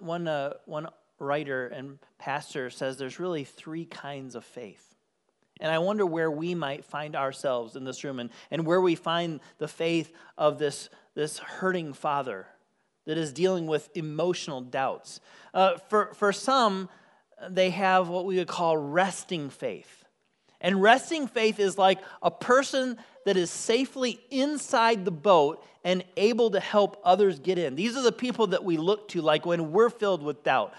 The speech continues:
when we're overwhelmed and overcome. We're like, "I gotta talk to. I know if I, if I know that she will help me." People that you just know, like, they're safe in the boat and they know where it's headed. And they're the people that we turn to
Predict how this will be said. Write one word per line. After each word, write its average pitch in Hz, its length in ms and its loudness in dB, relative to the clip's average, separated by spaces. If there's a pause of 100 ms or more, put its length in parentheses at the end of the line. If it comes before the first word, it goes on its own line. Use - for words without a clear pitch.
(140)
when 190 240 2
we're 240 280 6
overwhelmed 185 640 4
and 170 80 -6
overcome. 170 580 -2 (160)
We're 180 100 0
like, 160 160 2
"I 214 140 6
gotta 214 200 4
talk 202 360 2
to. 151 360 -2 (580)
I 190 140 4
know 247 180 10
if 214 100 4
I, 208 220 6 (160)
if 208 200 2 (140)
I 202 120 2
know 233 180 6
that 202 120 0
she 262 260 -4
will 214 500 4
help 220 320 -2
me." 131 320 -12 (720)
People 262 340 6
that 214 280 6 (440)
you 208 160 0
just 247 240 2
know, 240 220 4
like, 175 300 4
they're 233 220 4
safe 247 540 -2
in 220 200 0
the 202 80 4
boat 202 600 4 (460)
and 185 160 0
they 226 160 4
know 254 200 8
where 226 300 4
it's 208 180 -4
headed. 240 540 0 (600)
And 226 160 6
they're 226 100 8
the 208 100 2
people 277 360 -2
that 233 140 6
we 208 120 -2
turn 277 500 -2
to 170 340 0